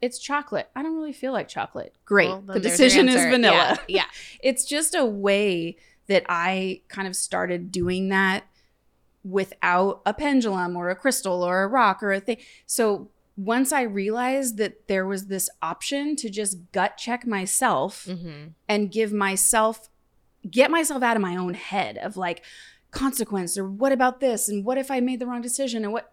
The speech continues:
Speaker 1: it's just ice cream.
Speaker 2: Yeah.
Speaker 1: And most of the decisions in life are like, it's kinda just ice cream. So
Speaker 2: Yeah. Well, it's funny for me because I feel like one of the few things I do trust in life is my gut.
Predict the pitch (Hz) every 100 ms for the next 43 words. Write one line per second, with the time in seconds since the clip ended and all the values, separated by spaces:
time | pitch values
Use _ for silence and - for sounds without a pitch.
0 | _ - 262 - - 180 247 247 - -
1 | - - _ - 165 76 _ _ _ _
2 | 262 277 277 330 480 - 240 240 226 226
3 | 240 233 226 202 202 226 254 214 190 185
4 | 180 180 _ 359 339 - 440 554 240 170
5 | - 196 190 - - - _ _ - 285
6 | 269 269 262 _ _ _ _ _ _ _
7 | _ - - 262 - - - - 392 240
8 | 196 190 - _ _ _ _ _ - 233
9 | 269 220 214 214 190 202 185 180 175 -
10 | - - - - - 190 214 214 202 185
11 | 180 170 165 170 233 269 269 - 131 160
12 | - 170 165 143 143 - 160 165 139 156
13 | 139 - -